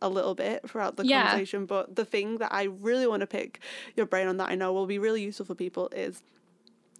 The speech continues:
Speaker 1: email lists and two things. So why it's important to have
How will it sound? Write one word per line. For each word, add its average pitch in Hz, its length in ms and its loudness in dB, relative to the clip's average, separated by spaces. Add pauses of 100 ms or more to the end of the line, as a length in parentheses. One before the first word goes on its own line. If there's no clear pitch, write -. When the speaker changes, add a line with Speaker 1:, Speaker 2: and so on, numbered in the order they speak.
Speaker 1:
email 262 320 4
lists 180 280 -2
and 208 200 0
two 254 160 0
things. 185 320 -2
So 180 380 0 (340)
why 190 220 4
it's 247 220 0
important 190 580 -2 (180)
to 202 120 -4
have 196 420 -2